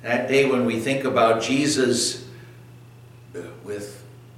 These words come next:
Moses and Elijah taking on himself some of his glory as the true Son of God, so that Peter, James, and John were also able to see that sight, a, a great encouragement for Jesus as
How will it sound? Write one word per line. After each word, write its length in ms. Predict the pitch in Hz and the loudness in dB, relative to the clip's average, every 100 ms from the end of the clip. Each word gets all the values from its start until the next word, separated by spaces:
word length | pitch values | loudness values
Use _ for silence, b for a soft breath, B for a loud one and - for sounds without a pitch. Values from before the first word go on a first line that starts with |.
| - | -20
Moses 520 | - - - 170 156 143 | -6 0 2 2 0 0
and 120 | 131 | 0
Elijah 640 | 127 127 143 151 135 127 | 0 2 4 4 4 2
taking 460 | - 151 156 147 131 | 2 0 0 0 2
on 300 | 143 147 135 | 4 4 2
himself 640 | 135 123 - 156 143 - | -2 -2 0 4 4 4
some 340 | - 185 196 202 | 2 2 4 6
of 220 | 143 147 | 4 4
his 180 | 139 - | 0 -2
glory 560 | 160 170 175 170 160 | 0 2 4 4 6
as 320 | 139 139 - | 4 2 0
the 160 | 127 123 | -4 -6
true 380 | - 139 147 151 | -8 -8 -6 -6
Son 320 | - 147 135 | -4 -2 0
of 180 | 131 139 | 0 2
God, 540 | 143 151 - - B B B | 4 6 4 0 B B B
so 220 | - 139 | 2 4
that 320 | 135 135 131 - | 6 6 4 0
Peter, 360 | 113 123 127 | 0 2 4
James, 420 | 107 113 131 120 | 2 2 2 0
and 180 | 127 127 | 0 0
John 440 | 120 131 135 123 123 | 2 4 4 4 2
were 200 | 123 127 | 2 4
also 640 | 123 143 143 - 117 107 | 4 4 4 2 0 0
able 480 | 107 110 107 104 104 | 0 -2 0 -2 -4
to 120 | 110 | -4
see 380 | - - 123 117 | -4 -4 -4 -4
that 280 | 101 98 95 | -2 -2 -4
sight, 360 | - 101 98 | -4 -2 -2
a, 320 | 95 98 95 B B B - | -2 -4 -6 B B B -16
a 200 | 85 - - | -14 -14 -14
great 320 | - 113 - | -6 -4 -4
encouragement 920 | - - - - 175 160 - 135 127 | -6 -8 -12 -4 -2 -2 -2 -4 -4
for 240 | 120 - 110 | -6 -6 -6
Jesus 680 | - 175 202 - 165 135 127 | -4 -2 -2 0 2 2 2
as 560 | 120 127 131 127 - | 0 2 2 2 -2